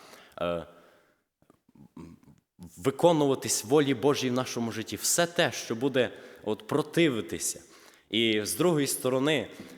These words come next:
е, плоть наша, вона буде противитися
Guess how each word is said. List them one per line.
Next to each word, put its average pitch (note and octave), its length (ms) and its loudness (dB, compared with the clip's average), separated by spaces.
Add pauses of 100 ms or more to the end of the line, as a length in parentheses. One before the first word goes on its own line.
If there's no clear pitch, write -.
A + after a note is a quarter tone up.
(200)
е, F#2+ 280 0 (360)
плоть E3+ 400 4
наша, G2+ 420 -2 (460)
вона C3 400 2
буде C#3+ 340 2
противитися C#3+ 920 2